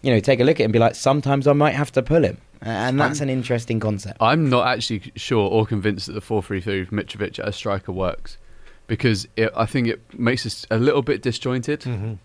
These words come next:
Speaker 2: And I think that
Speaker 3: It's
Speaker 2: for me, you have to have someone up there to support Mitrovic, especially if he's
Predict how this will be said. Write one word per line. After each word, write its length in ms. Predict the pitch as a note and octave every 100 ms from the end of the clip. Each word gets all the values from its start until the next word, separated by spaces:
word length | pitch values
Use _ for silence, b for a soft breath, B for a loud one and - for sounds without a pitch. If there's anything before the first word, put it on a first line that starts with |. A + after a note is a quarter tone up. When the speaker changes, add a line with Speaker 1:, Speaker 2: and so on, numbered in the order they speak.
| _
Speaker 2:
And 460 | G2+ G2 G2 G2+ F#2+ G2+
I 60 |
think 400 | F#2+ A2+ G#2+ -
that 260 | G#2+ F#2+ - - - - b b b
Speaker 3:
It's 180 | C#3 -
Speaker 2:
for 200 | - A#2+
me, 180 | B2+ B2+
you 220 | G#2+ A2
have 160 | A#2 -
to 80 | A2
have 380 | G#2+ G2+ F#2 - -
someone 320 | - G#2+ G2
up 80 | F#2+
there 160 | G2 F#2
to 140 | -
support 300 | F#2+ F#2+ F#2+
Mitrovic, 500 | F#2+ - F#2 E2 - E2+
especially 440 | G2+ C3+ A2+ A#2+
if 80 | F#2+
he's 180 | G#2+